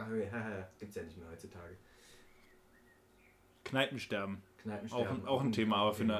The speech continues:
Speaker 2: eine, für eine
Speaker 1: Ja.
Speaker 2: andere Episode.
Speaker 1: Aber das ist zum Glück, also mich kotzt, egal ob, wie die das jetzt nennen, also ich würde es ja Ghetto Blaster oder Mucketoaster nennen. Einfach weil ich bin alt.
Speaker 2: Ja.
Speaker 1: Muss man sich auch mal eingestehen jetzt,
Speaker 2: Ja.
Speaker 1: ne, nach Ostern. Immerhin hat's vierzig Tage gebraucht, bis wir mit unserem Podcast wieder auferstehen.
Speaker 2: Hm.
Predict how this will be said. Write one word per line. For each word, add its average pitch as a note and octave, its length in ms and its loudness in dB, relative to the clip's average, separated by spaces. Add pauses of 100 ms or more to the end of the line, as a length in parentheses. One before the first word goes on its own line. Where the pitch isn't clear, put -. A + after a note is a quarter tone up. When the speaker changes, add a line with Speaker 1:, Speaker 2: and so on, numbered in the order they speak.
(140)
Speaker 2:
eine, - 80 -18
für - 120 -6
eine A#2 100 2
Speaker 1:
Ja. G2 40 -2
Speaker 2:
andere A2 260 0
Episode. G#2 380 -4
Speaker 1:
Aber D3 140 8
das D#3 140 2
ist D#3 160 -6
zum F3+ 120 -2
Glück, F#3 220 4
also D3 240 0
mich C#3+ 200 -4
kotzt, D3+ 280 -2
egal C#3+ 340 4
ob, - 80 -4 (100)
wie A#2+ 80 2
die A#2+ 120 2
das A2 120 -2
jetzt - 180 0
nennen, B2 220 0
also G#2+ 180 -2
ich - 220 -6
würde B2+ 140 -4
es B2 80 -4
ja A#2+ 100 2
Ghetto A#2 260 2
Blaster G#2 320 0
oder F#2 100 -2
Mucketoaster F#2 540 -8
nennen. D#2+ 240 -12 (460)
Einfach G2 260 -4
weil G2 120 2
ich F#2+ 140 -8
bin F#2+ 200 -6
alt. F2 220 -8 (520)
Speaker 2:
Ja. G#2+ 200 -4
Speaker 1:
Muss G#2 120 -6
man C3 100 -4
sich C3+ 120 0
auch D3+ 80 6
mal D#3+ 100 2
eingestehen B2 560 0
jetzt, E2 120 -10
Speaker 2:
Ja. A2+ 100 -4
Speaker 1:
ne, G#2+ 180 -6
nach A#2 200 -4
Ostern. G2 320 -6 (540)
Immerhin B2 340 6
hat's B2 180 -2
vierzig D3 300 0
Tage C#3+ 260 -2
gebraucht, A#2+ 380 -2
bis C#3+ 140 -2
wir C3 80 0
mit B2 140 -2
unserem A#2+ 240 0
Podcast B2+ 400 -6
wieder A#2 160 -2
auferstehen. G2 520 -4
Speaker 2:
Hm. B2+ 280 2